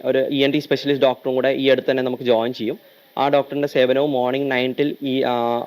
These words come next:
afternoon one P M ഉണ്ടാവും. ആ, ആ, ഈവനിംഗ് പറയുവാണെങ്കിൽ, ആ, ഡോക്ടർ അക്ഷയ്, അതായത് എൻ്റെ സേവനം വൈകിട്ട് അഞ്ച് മണി തൊട്ട് എട്ട് മണി വരെയും കാണും. ഡോക്ടർ അഞ്ജിത, ഡോക്ടർ അഞ്ജിത ഗൈനക്കോളജിസ്റ്റ് ആണ്.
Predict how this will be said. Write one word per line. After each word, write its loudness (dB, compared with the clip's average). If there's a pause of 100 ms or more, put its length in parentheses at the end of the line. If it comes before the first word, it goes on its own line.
(120)
afternoon 0
one -2
P 2
M -2
ഉണ്ടാവും. -6 (340)
ആ, -4
ആ, -4
ഈവനിംഗ് 4
പറയുവാണെങ്കിൽ, 0
ആ, -2
ഡോക്ടർ -2
അക്ഷയ്, -2
അതായത് 2
എൻ്റെ 0
സേവനം 0
വൈകിട്ട് 0
അഞ്ച് -2
മണി 2
തൊട്ട് 2
എട്ട് 0
മണി 2
വരെയും 2
കാണും. -4 (460)
ഡോക്ടർ 0
അഞ്ജിത, 0 (280)
ഡോക്ടർ -2
അഞ്ജിത 0
ഗൈനക്കോളജിസ്റ്റ് 0
ആണ്. -8